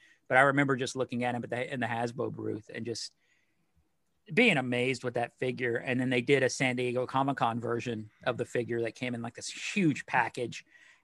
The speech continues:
And, and actually, I'm gonna go with that version of Thrawn as my number five, just because it's, it's got, you know, it's got the Temple Guard, it's got the, uh, Hera's whatever thing from Rebels, it's got the, uh,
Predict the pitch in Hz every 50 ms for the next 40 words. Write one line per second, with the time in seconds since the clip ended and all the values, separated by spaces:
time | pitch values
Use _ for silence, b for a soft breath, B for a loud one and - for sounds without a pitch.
0 | b _ _ - 160 156 143 135 135 143 147 135 135 135 156 156 - - 143 131
1 | 127 131 143 143 135 127 117 127 120 117 117 117 - 131 135 143 151 156 - 135
2 | 131 127 123 127 117 120 123 113 110 104 - - 127 120 113 113 113 110 110 107
3 | 107 117 113 120 117 113 110 113 107 - 117 110 113 117 117 110 107 - _ b
4 | b b b b b - 135 123 - - 135 - - 120 110 117 107 - - 113
5 | 107 - - - 123 120 117 - _ _ _ _ _ _ _ _ _ _ _ _
6 | - 165 151 135 127 120 - - 123 - - - - 147 131 - 131 120 120 123
7 | 123 123 120 120 117 117 110 - - 123 113 110 _ - 117 117 113 113 113 113
8 | - 117 117 113 113 113 113 - _ _ - - 139 135 131 131 123 113 - -
9 | - b b b b b b b b b 135 131 135 139 131 131 131 - 143 135
10 | 131 127 - 139 123 117 120 127 131 117 123 120 120 120 120 113 110 - 131 117
11 | - - - 127 120 120 - - 123 117 117 113 117 - - - _ _ - 143
12 | 127 120 117 113 113 113 110